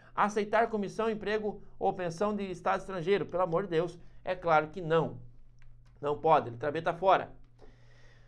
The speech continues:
É, próxima, os servidores públicos estatutários podem ser responsabilizados considerando o disposto na Lei oitenta e um doze.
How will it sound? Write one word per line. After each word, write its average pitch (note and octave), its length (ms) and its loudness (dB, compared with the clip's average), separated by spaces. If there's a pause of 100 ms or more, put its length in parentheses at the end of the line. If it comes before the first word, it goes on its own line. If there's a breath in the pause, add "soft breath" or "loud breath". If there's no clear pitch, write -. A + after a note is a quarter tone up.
(440 soft breath)
É, E3 240 6
próxima, E3 520 4
os F3+ 100 0
servidores A#3 400 4
públicos B3+ 320 -4
estatutários A3 500 -2
podem G#3 220 -2
ser G#3 220 -2
responsabilizados G#3 1000 0
considerando G3+ 1080 -2
o D#3+ 80 -6
disposto F3 600 -6
na D#3+ 180 -2
Lei D3+ 140 0
oitenta D#3 220 -8
e E3 40 -4
um F3 40 -6
doze. G#3+ 340 2